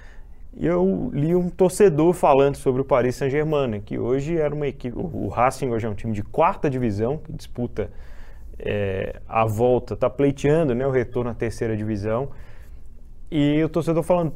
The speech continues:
"Beleza, o Paris Saint-Germain hoje é essa força gigantesca que a gente vê financeiramente, mas pra gente não é mais um rival, é uma coisa insignificante, porque muda o logo,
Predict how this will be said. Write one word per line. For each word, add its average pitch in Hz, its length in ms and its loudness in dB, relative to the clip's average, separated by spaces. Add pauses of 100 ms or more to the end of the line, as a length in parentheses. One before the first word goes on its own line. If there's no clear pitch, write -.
(120)
"Beleza, 143 1120 4
o 110 40 2
Paris 131 260 4
Saint-Germain 135 460 0
hoje 165 340 2
é - 20 6
essa 185 320 2
força 170 460 0
gigantesca 156 1080 0 (120)
que 143 160 -4
a 143 100 2
gente 139 260 -4
vê 135 440 4
financeiramente, 143 1040 0 (680)
mas 113 160 -2
pra 139 220 6
gente 190 560 2
não 233 180 2
é 226 100 4
mais 220 300 0
um 160 60 0
rival, 120 480 6
é 110 40 4
uma 131 180 -2
coisa 160 260 -2
insignificante, 190 1080 0
porque 139 560 2 (400)
muda 208 240 4
o 214 40 6
logo, 139 400 6